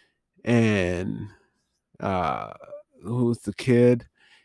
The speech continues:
in, uh, Sixteen Candles, the Asian kid in Sixteen Candles, those are pretty rough, but her accent is pretty bad. Um, you have the Asian lady, you have the black lady who, um,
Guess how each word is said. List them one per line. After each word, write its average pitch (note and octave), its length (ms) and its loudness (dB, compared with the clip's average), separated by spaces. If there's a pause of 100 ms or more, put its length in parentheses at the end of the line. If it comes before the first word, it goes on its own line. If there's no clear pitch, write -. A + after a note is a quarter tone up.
(120)
in, A#2 300 0
uh, F#2 220 -6
Sixteen A#2+ 580 0
Candles, A#2+ 540 2
the A2 120 -2
Asian A2+ 460 2
kid A2 280 0
in G#2+ 100 0
Sixteen G#2+ 420 -4
Candles, G#2 380 -2
those B2+ 360 6
are F#2+ 220 -2 (360)
pretty A3 720 6
rough, - 380 -2 (760)
but C3 180 2
her C#3+ 120 2
accent A2+ 520 -2
is - 140 -14
pretty E2 440 -12
bad. A1 480 -12 (440)
Um, G2 680 -10 (720)
you A#2+ 160 -4
have A#2 320 -2
the A2 260 0
Asian C#3 220 2
lady, B2+ 220 4
you B2+ 140 4
have A2+ 320 0 (580)
the A2 120 0
black A2+ 400 -2
lady G#2 360 0
who, G2 480 -4
um, F2 500 -10